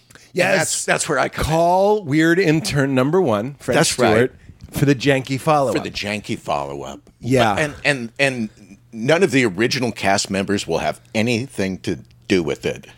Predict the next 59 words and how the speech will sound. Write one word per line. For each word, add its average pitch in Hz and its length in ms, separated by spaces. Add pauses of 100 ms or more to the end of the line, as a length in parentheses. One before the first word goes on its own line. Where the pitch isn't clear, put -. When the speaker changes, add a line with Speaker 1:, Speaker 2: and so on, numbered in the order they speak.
(360)
Speaker 1:
That's 208 200
right. 139 260
Speaker 2:
And 110 140
that's 107 240
when 80 80
I 87 60
Speaker 1:
Once 240 200
Speaker 2:
come - 60
in. - 20
Speaker 1:
Broderick 170 460 (380)
walks 151 400
away 127 240
and 113 140
spits - 420
on 131 160
the 127 60
ground, 95 420
Speaker 2:
That's 85 200
where 73 120
I 104 80
come - 180
in. 147 60
Speaker 1:
pick 160 160
up 190 160
Inspector 165 540
Gadget's 113 440
cap, 185 460 (200)
and 123 140
you 127 80
Speaker 2:
That's - 120
Speaker 1:
put 151 120
it 170 100
on, 139 160
like, 120 160
Shia 131 400
LaBeouf 131 440 (260)
in 117 140
the 120 140
Indiana 123 360
Jones, 120 400
the 107 100
bad 110 240
one. 139 280
Speaker 2:
That's - 200
what - 160
you 113 60
do. 104 220 (260)
Speaker 1:
And 123 200
then, 120 200
and 117 400
then 117 120
Harrison 110 340
Ford 104 200
stops 85 340
you 87 60
because 82 300
even, 131 420 (140)
<laughs> - 160
even, 175 400